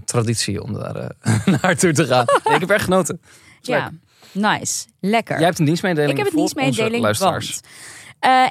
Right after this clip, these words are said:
Speaker 2: ik zou zeggen, vind jij onze podcast nou heel erg leuk en luister hier wekelijks maar met plezier naar, dan zou je ons enorm helpen door ons een review te geven in
Speaker 1: Ja.
Speaker 2: Spotify zelf, door ons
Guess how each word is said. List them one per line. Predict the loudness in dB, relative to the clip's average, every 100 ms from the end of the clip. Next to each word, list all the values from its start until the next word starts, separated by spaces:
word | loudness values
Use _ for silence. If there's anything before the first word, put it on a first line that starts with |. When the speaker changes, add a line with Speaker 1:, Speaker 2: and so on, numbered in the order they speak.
| 0
Speaker 2:
ik | -4
zou | 0 0
zeggen, | 0 -4 -10
vind | -6 -4
jij | -2
onze | -2 -2
podcast | -4 -6 -2 0 2
nou | 4
heel | 4 2
erg | -2 -2
leuk | 0 2 0
en | -4 -2
luister | 0 0 -2
hier | -4 0
wekelijks | 0 0 -6 -4
maar | -4
met | 0 -2 0
plezier | -2 0 0
naar, | 0 2
dan | 2
zou | 4 2
je | 2
ons | -2 -4 _ _ _
enorm | 0 2 2 2 2
helpen | 2 2 2 0
door | 0
ons | 0 -2 -4 -6
een | -4 -2 -4
review | -2 2 2 2 -2
te | -2
geven | -4 -4 -4 -4 -4 -2
in | 2
Speaker 1:
Ja. | 2
Speaker 2:
Spotify | 2 0 -2 0 0
zelf, | 2 2 0
door | -2
ons | -2 -2